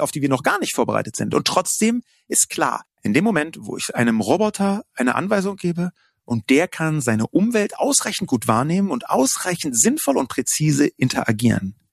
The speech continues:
habe ich einen, wie man sagt, Gamechanger, was Alltagsabläufe angeht. Ob das jetzt Arbeitsprozesse sind oder Hausarbeitsprozesse oder irgendwelche Abläufe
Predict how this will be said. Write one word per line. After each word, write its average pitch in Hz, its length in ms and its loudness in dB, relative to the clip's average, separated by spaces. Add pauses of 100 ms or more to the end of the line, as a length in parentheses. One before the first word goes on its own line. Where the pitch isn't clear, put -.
(500)
habe 185 180 0
ich - 180 -4
einen, 139 380 -4 (260)
wie 131 100 4
man 139 180 4
sagt, 120 380 -2 (160)
Gamechanger, 175 840 -2
was 139 140 -2 (160)
Alltagsabläufe - 1080 0
angeht. 117 400 4 (380)
Ob - 120 2
das 139 120 -2
jetzt 117 140 -2
Arbeitsprozesse 196 680 2
sind 220 300 2
oder 120 340 2 (140)
Hausarbeitsprozesse - 1080 0 (380)
oder 285 120 4
irgendwelche 294 360 2
Abläufe 143 420 -2